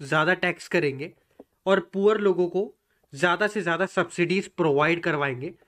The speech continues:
ये गवर्नमेंट अपनी बजटरी पॉलिसी से एम करती है ऐसा करके, ताकि इससे क्या हो, हमारा एक सोशल मोटिव होता है जिसको हमें अचीव करना होता है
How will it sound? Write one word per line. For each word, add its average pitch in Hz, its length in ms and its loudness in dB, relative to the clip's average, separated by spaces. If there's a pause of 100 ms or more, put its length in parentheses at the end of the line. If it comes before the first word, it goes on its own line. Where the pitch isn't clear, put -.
(380)
ये 208 280 2
गवर्नमेंट 170 480 -2
अपनी 214 200 -4
बजटरी 175 400 0
पॉलिसी 175 440 0
से 214 240 -4
एम 185 220 4
करती 180 320 -4
है 151 260 -6 (500)
ऐसा 185 300 2
करके, 185 360 -2
ताकि 196 360 -4
इससे 214 220 -6
क्या 202 200 2
हो, 170 320 -6 (460)
हमारा 170 280 0
एक 202 100 -8
सोशल 196 360 -2
मोटिव 180 360 -2
होता 147 240 -4
है 175 140 -12 (380)
जिसको 170 280 -4
हमें 180 220 0
अचीव 196 440 -4
करना 170 200 2
होता 151 220 -2
है 185 120 -12